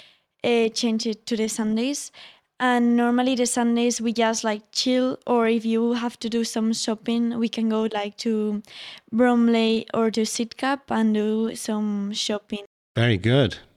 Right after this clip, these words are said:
Speaker 2: 'Cause sometimes parents say, "I want my children busy all the time." And then you ask them, "What do they normally do at home on a Sunday?" And they say, "Well, <laughs> normally at home on a Sunday, they,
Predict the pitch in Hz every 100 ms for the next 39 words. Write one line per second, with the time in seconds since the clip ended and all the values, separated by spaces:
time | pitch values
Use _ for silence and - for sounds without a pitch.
0 | _ 127 - 196 180 127 - - 135 123
1 | 95 120 120 117 147 151 143 123 120 -
2 | 120 110 104 113 107 113 110 104 120 98
3 | 87 87 104 120 117 123 135 - 110 135
4 | 170 - 143 147 160 123 107 113 107 98
5 | 127 104 95 98 - 113 95 78 90 104
6 | 107 117 113 117 123 117 107 127 196 156
7 | 135 120 127 117 104 139 117 113 117